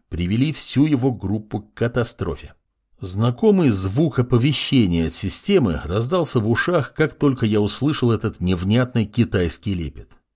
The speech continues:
Этот идиот слишком слаб. Он не видел, что за нами следил тот демон в красной броне. Он решил, что в округе никого нет. Приведя нас сюда, он навлек на себя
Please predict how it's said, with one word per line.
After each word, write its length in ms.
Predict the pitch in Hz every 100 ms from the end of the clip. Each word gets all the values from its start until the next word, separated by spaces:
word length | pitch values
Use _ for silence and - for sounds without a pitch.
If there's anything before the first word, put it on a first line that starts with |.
| _
Этот 360 | 107 110 104 101
идиот 360 | 92 117 123
слишком 460 | - 117 110 - 101
слаб. 420 | - 104 67 - - -
Он 160 | 160
не 140 | 165 156
видел, 320 | 175 123 104
что 220 | - 101
за 140 | 90
нами 320 | 101 147 101 73
следил 400 | - 98 135 135
тот 260 | 127 117 92
демон 420 | 101 156 127 110
в 80 | -
красной 420 | 113 113 - 95
броне. 520 | 80 123 113 67 - _
Он 160 | - 110
решил, 340 | 170 - 165
что 240 | - - 87
в 100 | 92
округе 480 | - 131 127 92 80
никого 420 | 87 - 92 101
нет. 320 | 127 - - _ _ _
Приведя 500 | - 101 117 139 190
нас 180 | 165 139
сюда, 600 | - 117 113 170 156 87 -
он 260 | 127 131 110
навлек 520 | 107 101 131 170 -
на 140 | 110
себя 540 | - 90 80 101 127